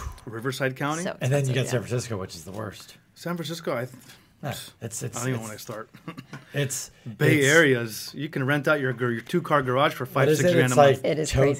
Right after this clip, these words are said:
Speaker 2: crazy.
Speaker 3: or
Speaker 2: Singapore.
Speaker 3: China, Singapore,
Speaker 1: Yeah.
Speaker 3: New York, San Francisco, L A.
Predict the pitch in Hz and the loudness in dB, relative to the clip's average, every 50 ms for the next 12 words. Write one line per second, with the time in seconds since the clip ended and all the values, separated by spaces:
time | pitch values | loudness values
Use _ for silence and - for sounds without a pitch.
0 | - - 160 143 139 139 139 139 139 135 139 139 135 131 123 117 113 107 104 98 | -6 -8 -6 -4 -2 0 0 0 2 2 2 0 0 0 0 0 0 -2 -4 -6
1 | 95 90 - _ _ _ - _ _ _ _ - - 185 - 131 139 143 139 147 | -8 -10 -14 _ _ _ -20 _ _ _ _ -12 -8 -2 0 2 2 2 2 0
2 | 151 139 131 - - - 143 139 143 139 - - 143 135 123 135 135 135 127 - | -2 -4 -6 -8 -6 -4 -4 -4 -4 -4 -2 0 2 2 4 4 2 0 0 -4
3 | - - - 180 156 151 143 131 131 131 135 143 139 139 139 131 131 - - 131 | -8 -6 -2 0 0 0 2 2 2 2 2 2 2 0 -2 -4 -6 -8 -8 -8
4 | 117 98 110 - - 143 131 127 - 147 131 127 123 120 123 123 120 110 95 | -8 -6 -6 -4 -2 -2 -2 -2 -2 -2 -2 -2 -2 -4 -2 -2 -2 -4 -6